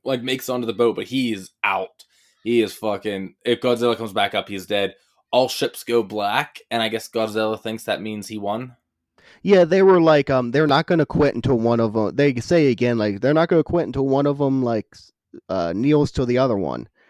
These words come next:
Speaker 2: or submits or whatever. And they're like, "Well, they're, neither one of 'em are gonna do that." And then that's when they're like, "Turn everything off," and they think that we're, like, surrendering.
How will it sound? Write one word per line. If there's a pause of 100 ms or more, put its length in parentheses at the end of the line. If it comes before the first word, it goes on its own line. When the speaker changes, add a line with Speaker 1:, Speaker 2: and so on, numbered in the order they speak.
(260)
Speaker 2:
or
submits
or
whatever. (420)
And
they're
like,
"Well,
they're,
neither
one
of
'em
are
gonna
do
that."
And
then
that's
when
they're
like,
"Turn
everything
off,"
and
they
think
that
we're,
like,
surrendering.